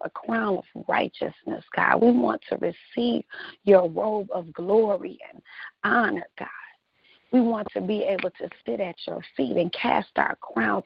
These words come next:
saying, "Holy, holy, holy, Lord God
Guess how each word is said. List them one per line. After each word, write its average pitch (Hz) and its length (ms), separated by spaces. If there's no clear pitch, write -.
saying, 175 280
"Holy, 247 760
holy, 214 560
holy, 180 640
Lord - 400
God - 380